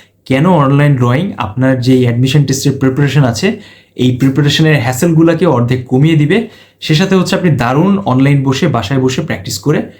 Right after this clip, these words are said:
এই সাতটি সুবিধার through-তে নিজের ইউনিভার্সিটি পড়ার যে চান্স আছে সেটা হান্ড্রেড পার্সেন্ট নিশ্চিত করতে পারবেন। So এই কোশ্চেনটা আমি জেনারেলি পেয়েছি সবসময়, যে অ্যাডমিশন টেস্টে সবাই আমাকে আস্ক করে যে, "দাদা, আমরা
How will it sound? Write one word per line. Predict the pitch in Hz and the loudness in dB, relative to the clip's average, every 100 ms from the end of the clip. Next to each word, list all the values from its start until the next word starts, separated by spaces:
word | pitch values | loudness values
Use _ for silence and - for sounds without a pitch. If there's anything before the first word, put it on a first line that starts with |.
| _ _ | _ _
এই | - 113 | -6 -4
সাতটি | 127 123 139 | -4 -4 -4
সুবিধার | - 139 160 | 0 2 2
through-তে | 160 156 156 143 | 2 0 0 0
নিজের | 123 113 120 - - | 0 0 0 -4 -8
ইউনিভার্সিটি | 123 147 170 156 185 | 0 2 2 0 0
পড়ার | 170 180 175 | 2 0 0
যে | 175 | -2
চান্স | - 156 151 | 0 0 0
আছে | 156 | -2
সেটা | 180 123 | -2 -2
হান্ড্রেড | 110 113 113 | -2 -4 -4
পার্সেন্ট | 139 139 | -4 -2
নিশ্চিত | 104 98 - | -2 -4 -6
করতে | 123 98 | -6 -6
পারবেন। | 101 104 101 92 - - - - - - | -4 -4 -4 -6 -8 -20 -20 -20 -16 -4
So | 127 127 - _ _ | -4 -4 -12 _ _
এই | 160 214 240 | 0 2 0
কোশ্চেনটা | 220 208 247 233 233 | 0 0 0 0 2
আমি | 226 | 2
জেনারেলি | 160 170 190 196 | 2 2 2 2
পেয়েছি | 175 160 196 196 | 0 0 0 -2
সবসময়, | 170 147 - 135 127 | -4 -4 -2 0 2
যে | 151 127 | 2 0
অ্যাডমিশন | 120 131 143 170 | 0 -2 -2 0
টেস্টে | 151 151 | 0 -2
সবাই | 151 143 143 | -4 -2 2
আমাকে | 147 147 | 2 0
আস্ক | 131 - | -4 -4
করে | 151 135 | -2 0
যে, | 131 113 | 0 0
"দাদা, | 117 135 180 - - _ _ | 0 -2 -4 -10 -20 _ _
আমরা | 120 120 127 127 117 - | -2 2 2 0 -4 -10